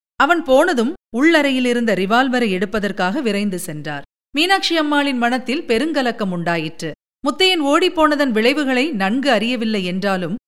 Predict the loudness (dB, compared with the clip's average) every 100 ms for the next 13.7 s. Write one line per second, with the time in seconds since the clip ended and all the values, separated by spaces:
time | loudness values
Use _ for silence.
0 | _ -2 0 2 2 2 2 2 2 0
1 | 0 0 -2 -2 -2 -2 -2 -2 -4 -4
2 | -2 -2 -2 -4 -6 -6 -6 -6 -8 -8
3 | -12 -14 _ _ 2 4 2 0 -2 0
4 | 0 2 2 2 0 -2 -4 -8 _ _
5 | 0 0 0 0 2 0 0 -2 -2 -2
6 | -2 -2 -2 -2 -2 -2 -4 -4 -4 -6
7 | -6 -8 -10 _ _ 2 4 4 2 0
8 | 0 2 2 0 0 -2 -2 -2 -4 -4
9 | -4 -4 -2 -2 -2 -2 -2 -2 -2 -2
10 | -2 -2 -2 -2 -2 -2 -4 -6 -6 -6
11 | -4 -4 -6 -8 -12 _ _ 0 0 0
12 | 0 2 2 4 2 0 0 0 0 0
13 | -2 -2 -2 -2 -4 -2 -4